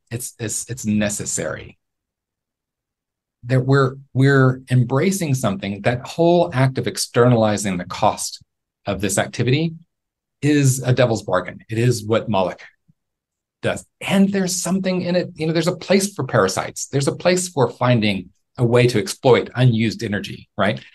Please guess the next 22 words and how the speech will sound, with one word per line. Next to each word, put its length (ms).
But 320
to 120
the 80
extent 400
that 160
we've, 280
we've 200
expanded 840
that 160
capacity 640
to 220
factory 460
farms 520
and, 360
and, 540
and 160
pow-, 320
you 60
know, 180
destru-, 360
demolishing 600
ecosystems, 840